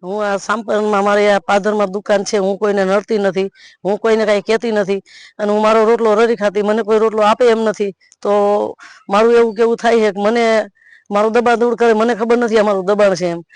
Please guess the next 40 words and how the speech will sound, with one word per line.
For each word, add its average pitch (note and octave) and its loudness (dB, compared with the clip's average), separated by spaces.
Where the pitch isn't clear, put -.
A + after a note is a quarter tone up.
મને A3 0
આ, G#3+ 2
હું A3+ 0
કોઈને A#3 2
નડતી A3+ 0
નથી, G3+ -2
તો G#3+ 0
મારા A3 0
માથે G#3 0
આવું G#3+ 0
આપસેસ G#3+ -4
કરે A#3+ 2
છે. G3 -4
હવે G3 0
મારે G3+ 0
શું A3+ -2
ગતિ - -6
કરવી, A3 0
ઈ G#3+ -4
મને G#3 -4
તમે G#3+ -2
સરપંચ A3 -2
મને G#3 0
નહીં A3 2
આપે, G#3+ 2
ઈ A3+ -2
મને A3 0
મારી G#3+ 2
માંગણી B3 2
છે, G3 0
મને G3+ -2
જગ્યા A#3+ 2
આપે F#3+ 0
તો G3 -4
હું B3+ -2
સરપંચ C4 0
કે C#4 -4
એમ G#3 2
કરી F3 0
નાખું. E3 -4